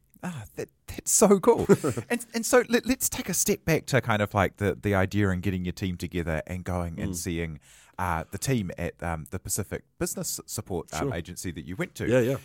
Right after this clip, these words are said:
Speaker 1: Uh, 'cause, I mean, that, that's quite cool. So you, you came back, you'd had this entrepreneurial streak,
Speaker 2: Yeah.
Speaker 1: obviously, because <clears throat> if you've got the get up and go to go and study overseas,
Speaker 2: Right.
Speaker 1: then you're obvi-, you, you, you've got the risk taking and
Speaker 2: Yeah.
Speaker 1: the, the jumping out of your comfort zone
Speaker 2: <laughs> Yeah.
Speaker 1: and,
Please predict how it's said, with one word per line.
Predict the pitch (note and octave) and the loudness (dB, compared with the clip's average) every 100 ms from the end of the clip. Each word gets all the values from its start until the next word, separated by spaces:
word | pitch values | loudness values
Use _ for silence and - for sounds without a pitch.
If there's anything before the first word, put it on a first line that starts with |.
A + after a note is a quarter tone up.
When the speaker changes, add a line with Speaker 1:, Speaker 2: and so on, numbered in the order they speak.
| - | -2
Speaker 1:
Uh, | C#3 | -2
'cause, | D3 F#3+ - | -2 -6 -6
I | - | -6
mean, | F3+ D#3 _ _ - | -8 -10 _ _ -4
that, | C4 - | -4 -2
that's | B3 - | -4 -2
quite | - - | -6 -2
cool. | C#3 | -2
So | - | -2
you, | C#3 | -4
you | C#3+ | -6
came | C#3+ G3+ | -6 -6
back, | A3+ A2 | -4 -4
you'd | A2+ | -6
had | - G3 - | -6 -8 -6
this | D3+ | -8
entrepreneurial | - C#3 - C3 B2 A2+ G#2+ G2 F2+ E2+ - _ _ | -6 -6 -8 -10 -6 -2 0 0 -2 -4 -10 _ _
streak, | - - A#2+ C#2 - | -6 0 0 -2 -4
Speaker 2:
Yeah. | F2 | -4
Speaker 1:
obviously, | - E2+ - D#2 | -4 -6 -4 -6
because | C#2 E2+ F#2+ E2 - _ | -6 -4 -4 -4 -6 _
<clears throat> | _ - | _ -14
if | A2 | -10
you've | A#2+ A2+ | -10 -8
got | - C3+ - | -10 -10 -8
the | A2 E2 | -6 -6
get | A2+ | -8
up | F#2 F#2 | -10 -10
and | F2 | -6
go | F2+ E2+ | -2 -2
to | D#2+ | -4
go | F2+ | -6
and | D#2+ | -6
study | - F2+ E2 D#2 | -8 -8 -8 -8
overseas, | D2 C#2+ - F#2+ C#2+ C2+ | -8 -8 -6 -6 -6 -6
Speaker 2:
Right. | F2+ - _ | -6 -8 _
Speaker 1:
then | A2+ | -10
you're | A2 F2+ | -8 -10
obvi-, | A2 G#2 - A#2+ | -10 -12 -12 -8
you, | C3+ A#2 | -8 -6
you, | A2 | -4
you've | G#2+ | -2
got | C3+ - | -4 -4
the | |
risk | G2 A2 - | -4 -4 -4
taking | F#2+ F2+ F#2+ E2+ | -4 -2 -4 -4
and | E2 | -2
Speaker 2:
Yeah. | A2 G2+ F#2+ F#2 | 2 2 2 0
Speaker 1:
the, | F2 | 2
the | |
jumping | C#3 G2+ G2+ F#2 | 2 2 0 0
out | F2+ | 0
of | |
your | F2+ | -2
comfort | - F#2+ - G2 | -4 -6 -6 -10
zone | - E2+ D#2+ | -4 -2 0
Speaker 2:
<laughs> | G2+ | 2
Yeah. | F2+ | 2
Speaker 1:
and, | D#2 | 0